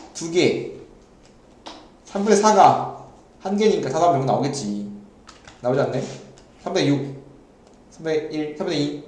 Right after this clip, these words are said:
맞잖아. 중학교 내용 다, 저, 다 알아야 돼. 이거 편차합은 항상 영. 편차는 항상 별량 빼기 평균. 분산의 정의가 뭐냐? 편차를 제곱해서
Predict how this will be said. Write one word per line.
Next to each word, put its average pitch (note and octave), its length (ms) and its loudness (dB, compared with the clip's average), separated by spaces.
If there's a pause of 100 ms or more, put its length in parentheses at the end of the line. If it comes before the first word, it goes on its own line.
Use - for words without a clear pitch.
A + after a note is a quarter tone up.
(120)
맞잖아. D#3 560 2 (1400)
중학교 G3+ 220 0
내용 D3+ 380 4
다, - 100 -8
저, D3+ 160 -4
다 C3+ 160 0
알아야 D#3 240 8
돼. C#3 120 2
이거 C3+ 180 0 (840)
편차합은 G#3 380 2
항상 G3+ 240 4
영. - 480 0 (180)
편차는 G3+ 600 0 (180)
항상 G3+ 580 0 (540)
별량 D#3 180 0
빼기 D#3 200 -2
평균. F3 500 0 (460)
분산의 F#3+ 340 8
정의가 G3+ 240 10
뭐냐? - 600 8 (240)
편차를 - 1500 -2 (680)
제곱해서 D3 840 -2